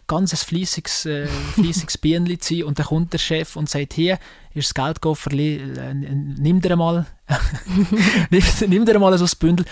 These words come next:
Das wird nie im Leben passieren, oder? Und wenn du nicht für deinen Lohn verhandelst und nicht für dich einstehst, ist das für dich und für deine Karriere sehr, sehr schlecht. Weil da gibt's ja keine Entwicklung. Weil jemand, der mehr Lohn bekommt, macht etwas für die Firma, bringt ja einen, einen Mehrwert.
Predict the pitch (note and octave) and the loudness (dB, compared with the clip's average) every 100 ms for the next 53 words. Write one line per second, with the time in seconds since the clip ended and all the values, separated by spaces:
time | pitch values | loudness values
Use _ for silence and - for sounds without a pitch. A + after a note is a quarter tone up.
0 | - - C#3+ C#3+ C#3+ D3 D3+ D3 C#3 D3 | -8 -4 0 2 2 2 0 -2 -4 -8
1 | C#3+ C3 - - - C3 - _ _ _ | -10 -8 -8 -10 -14 -18 -20 _ _ _
2 | _ - A#2+ - - _ - - - C3 | _ -12 -10 -10 -20 _ -20 -20 -4 -4
3 | C3 - _ _ _ - C3 - C#3 G3+ | -4 -8 _ _ _ -8 -4 2 2 2
4 | - F3+ F3 D#3 D3+ D#3 - D#3 B2+ B2+ | -2 -2 -2 -2 -4 -4 -4 -4 -4 -6
5 | B2+ C#3+ - C#3+ C3+ - - G3 - C#3 | -4 -6 -6 -8 -8 -8 -8 -6 -6 -6
6 | D3+ F3 - D3 - - - - D3+ E3 | -8 -10 -10 -10 -8 -8 -8 -6 -4 -6
7 | - E3 B2+ C3+ C3+ - A#2+ A#2 A#2+ A#2 | -10 -10 -6 -4 -4 -8 -8 -8 -8 -8
8 | A2 - A2 - - - - - - - | -8 -8 -8 -8 -8 -8 -10 -12 -20 -20
9 | _ C3 C#3 D3 - A#2 - B2 - D3 | _ -4 -2 0 -2 -4 -4 -6 -6 -10
10 | - - - _ _ _ - C3+ D#3+ C#3 | -12 -14 -20 _ _ _ -2 2 4 2
11 | B2 B2 A#2 D3+ G3 F3 - D#3 B2+ - | 0 -2 -4 -6 -6 -6 -6 -4 -6 -10
12 | _ _ C#3 D3+ - D3+ - - D3+ - | _ _ 0 0 0 -4 -6 -8 -10 0
13 | F3+ B2 A2 - D#3 D3 C3+ B2 - B2+ | 0 0 -4 -2 0 0 0 -6 -8 -8
14 | - B2+ B2+ D#3 C#3 A2 - - | -6 -4 -2 -4 -6 -10 -16 -20